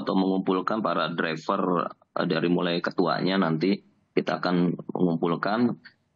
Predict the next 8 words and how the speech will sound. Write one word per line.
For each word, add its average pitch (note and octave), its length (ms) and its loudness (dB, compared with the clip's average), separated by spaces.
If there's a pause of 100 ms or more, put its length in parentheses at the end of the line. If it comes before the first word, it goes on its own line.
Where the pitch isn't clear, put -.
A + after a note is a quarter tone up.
(340)
para F2 640 0
driver G2 800 0 (400)
ojol F2+ 400 2
ini, F#2 400 2
ojek E2 320 -2
online E2+ 400 2
ini A#2+ 80 2
untuk G#2+ 480 0